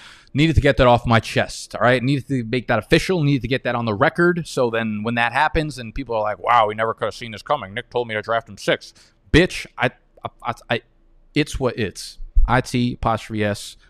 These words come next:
what, I T apostrophe S. Skirt.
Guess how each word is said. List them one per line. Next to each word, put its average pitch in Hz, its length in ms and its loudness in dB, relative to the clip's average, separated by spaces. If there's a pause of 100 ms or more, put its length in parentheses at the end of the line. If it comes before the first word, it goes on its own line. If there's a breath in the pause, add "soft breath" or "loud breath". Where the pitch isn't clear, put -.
what, 104 320 0 (340)
I 98 100 -4
T 95 180 -10
apostrophe 87 480 -10
S. - 280 -14 (580)
Skirt. 403 400 0